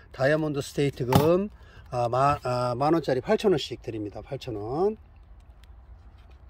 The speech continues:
자, 목대도 아주 튼실해가지고 굉장히 좋습니다. 이렇게 다이아몬드 스테이트 금, 아, 팔천 원씩 드리고요. 자, 요거는 유아독존이죠. 유아독존. 자, 유아독존 정말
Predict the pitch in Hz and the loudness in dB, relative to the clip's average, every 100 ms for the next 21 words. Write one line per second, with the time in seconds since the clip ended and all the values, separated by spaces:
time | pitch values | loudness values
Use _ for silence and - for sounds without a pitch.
0 | - - - - - - - 117 117 - | -20 -20 -20 -20 -20 -20 -10 -8 -6 2
1 | 175 156 139 131 190 175 185 170 139 123 | 4 4 2 0 -2 2 2 2 2 0
2 | 139 190 165 127 - 117 104 101 98 98 | 0 2 2 0 -4 -6 -6 -6 -6 -10
3 | - 101 127 185 - - - - - 127 | -10 -10 -8 -10 -12 -18 -20 -16 -4 0
4 | 135 131 120 - 139 127 - 117 160 185 | 0 0 -4 -6 -4 -4 -4 0 4 4
5 | 208 - - - - 131 120 113 - 196 | 0 -10 -20 -20 -10 -4 -2 -2 0 2
6 | 185 143 - 107 104 104 147 208 - - | 2 0 -4 -14 -10 -2 0 0 -2 -20
7 | - - - - - - - - - - | -20 -20 -20 -20 -20 -20 -20 -20 -20 -14
8 | - 147 160 180 190 185 160 202 185 - | 0 2 6 8 10 8 8 4 2 0
9 | 143 123 117 120 117 117 - 156 180 196 | 0 0 -2 -2 -4 -6 -2 4 6 4
10 | 196 - - - - - 131 160 185 190 | 2 -12 -20 -20 -14 0 4 6 6 6
11 | 175 175 180 190 196 190 190 185 185 | 6 6 6 6 4 6 6 6 6